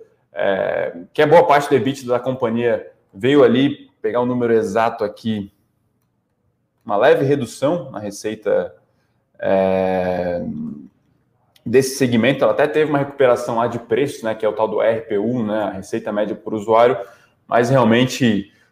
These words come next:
é, comparando ali com o resultado de Claro, né, lembrando que ela é listada lá no México, é, nota-se ali uma certa perda de market share, então a gente espera aí um certo impacto negativo em Vivo, lembrando que todas as empresas aí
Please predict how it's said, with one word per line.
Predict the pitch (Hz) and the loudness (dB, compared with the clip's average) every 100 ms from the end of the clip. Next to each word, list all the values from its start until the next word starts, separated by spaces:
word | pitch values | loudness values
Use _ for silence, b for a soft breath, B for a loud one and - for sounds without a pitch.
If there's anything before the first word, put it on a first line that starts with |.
| b | b
é, | - 104 98 92 87 | 2 4 4 2 -2
comparando | - 123 120 113 123 117 | -2 0 4 4 4 4
ali | 113 | 2
com | 113 | 0
o | 123 | -2
resultado | 117 117 117 | 0 0 0
de | 123 | -4
Claro, | - 110 123 135 107 | -4 2 4 4 2
né, | 104 | 0
lembrando | 101 98 110 113 | 0 -2 -2 -2
que | |
ela | 107 107 | 0 2
é | 104 | 0
listada | 104 - 110 104 | -2 -2 -2 0
lá | 113 | -2
no | 120 | -2
México, | 107 110 - - 117 _ _ _ _ | -2 -4 -4 -12 -20 _ _ _ _
é, | 95 101 101 104 | 2 4 4 2
nota-se | 104 110 120 120 - | 2 2 2 -2 2
ali | 120 110 | 2 2
uma | 123 117 | 0 -2
certa | - 113 117 120 107 95 - _ - | 0 0 2 4 4 2 -6 _ 2
perda | 139 139 | 4 6
de | 120 | 4
market | 123 135 131 | 0 -2 -6
share, | - 127 131 131 - _ | 0 2 2 0 -8 _
então | 127 | -6
a | |
gente | 123 | -6
espera | - 123 113 | -6 -2 0
aí | 117 | 0
um | 113 - | -4 -8
certo | - 110 113 | -4 -4 -4
impacto | 113 107 107 - | -4 -4 -4 -6
negativo | 107 123 117 101 - 117 110 | -10 -2 -2 -2 -6 -6 -6
em | 98 | -6
Vivo, | 117 - _ _ | -8 -10 _ _
lembrando | 151 117 147 | -2 2 2
que | 147 | 2
todas | 139 143 135 | 0 0 -4
as | 131 | -4
empresas | 123 - 120 117 | -4 0 -2 0
aí | 104 110 | -2 -2